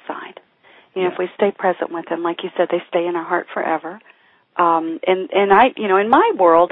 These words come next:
Speaker 1: I believe they do come back. This isn't just a fun, interesting story. Uh, this is, it's truth. It, it, it really does happen. Um, and they do. Their spirits continue. So,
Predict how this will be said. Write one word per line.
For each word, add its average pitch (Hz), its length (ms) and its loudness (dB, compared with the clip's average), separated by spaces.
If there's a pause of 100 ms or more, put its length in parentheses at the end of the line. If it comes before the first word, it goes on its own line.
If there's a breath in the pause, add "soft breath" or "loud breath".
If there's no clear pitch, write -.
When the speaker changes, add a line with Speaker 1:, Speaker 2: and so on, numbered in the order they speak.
Speaker 1:
I 233 140 6
believe 233 340 0
they 214 120 6
do 254 140 -2
come 165 220 -6
back. - 280 -4
This 180 120 -8 (100)
isn't 196 240 -12
just - 200 -14
a 185 120 -4
fun, 175 320 -2
interesting 170 460 -8 (100)
story. 180 480 4 (320 loud breath)
Uh, 202 140 6
this 247 240 -4
is, 349 100 4 (180)
it's 262 140 4 (100)
truth. 202 300 0
It, 190 180 2 (120)
it, 196 440 2 (160)
it 196 200 -2
really 214 240 0
does 175 200 0 (200)
happen. 175 440 -4 (480 loud breath)
Um, 190 240 0
and 214 160 -4
they 214 100 -2
do. 220 340 -2
Their 175 220 -4
spirits 180 280 -4 (100)
continue. 185 600 -14 (300)
So, 175 240 -10